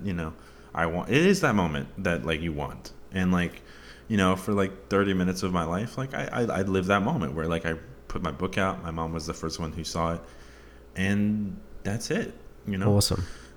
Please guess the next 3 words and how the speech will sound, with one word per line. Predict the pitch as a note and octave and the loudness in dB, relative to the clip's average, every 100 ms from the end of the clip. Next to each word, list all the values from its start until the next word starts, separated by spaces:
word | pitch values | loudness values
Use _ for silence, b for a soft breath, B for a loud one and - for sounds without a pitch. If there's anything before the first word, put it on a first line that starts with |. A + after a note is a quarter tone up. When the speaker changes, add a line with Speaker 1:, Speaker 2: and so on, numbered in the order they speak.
| - | 6
Speaker 1:
Um, | B2+ A#2 F#2 E2+ D2+ - - - - - - - - | 8 10 8 4 0 -2 -2 -6 -16 -20 -20 -8 2
advertising-wise, | A#2+ D#3 E3 E3 D#3+ D#3 D3 D#3 D#3+ E3 D#3+ - | 4 4 0 0 0 -2 0 0 2 2 0 -2
I | - | 2